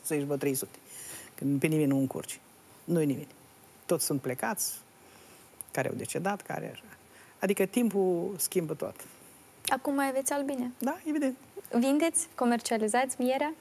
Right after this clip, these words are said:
Speaker 1: Am încercat să, să mă includ și eu în, în sistemul ăsta a,
Speaker 2: Apicol.
Speaker 1: a apicultorilor și nu mi-a reușit.
Speaker 2: De ce?
Speaker 1: Fiindcă, um, apicultorii sunt puși pe a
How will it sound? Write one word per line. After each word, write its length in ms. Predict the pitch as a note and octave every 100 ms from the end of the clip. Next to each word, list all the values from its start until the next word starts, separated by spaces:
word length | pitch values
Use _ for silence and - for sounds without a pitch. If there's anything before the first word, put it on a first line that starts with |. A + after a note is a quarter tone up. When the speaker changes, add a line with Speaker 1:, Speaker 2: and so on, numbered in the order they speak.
| - - - - -
Speaker 1:
Am 220 | F3+ F#3
încercat 640 | F#3 F3 G#3+ G3+ A#3 A3+
să, 300 | - - - F3 E3 D#3 C#3 C#3 D#3 D#3 D3+ F3 F3+ D3 -
să 320 | - - - D#3+
mă 120 | D3+
includ 380 | D#3 D3+ F3+ D3+
și 220 | - D#3+
eu 160 | D#3+
în, 240 | D#3 D3 C#3+ C#3+ C#3 C#3+ - - - - - - -
în 140 | C#3 C3
sistemul 560 | - D3+ - D#3 C3
ăsta 460 | C#3+ C#3+ B2+ A#2+ B2
a, 120 | - A3
Speaker 2:
Apicol. 420 | - B3 - G#3+
Speaker 1:
a 140 | C3
apicultorilor 880 | B2 D3+ C3+ C#3 C3+ E3+ E3 D#3+ D#3
și 180 | - E3+
nu 240 | D#3 D#3+
mi-a 120 | D#3+
reușit. 440 | C3+ A#2 - C3 - - - -
Speaker 2:
De 60 | E4 -
ce? 120 | E4+
Speaker 1:
Fiindcă, 380 | D#4+ D#3 D3 D3+ C#3+ C3 - - C#3+ C#3 C3+
um, 140 | C3+ D3+ D3
apicultorii 1000 | C#3 D#3 D#3 C#3+ D#3+ E3+ F3 F3+ F3 - - - - -
sunt 300 | - E3+ C#3+
puși 360 | - E3 -
pe 360 | - D#3+ D#3 -
a 440 | - C#3+ - -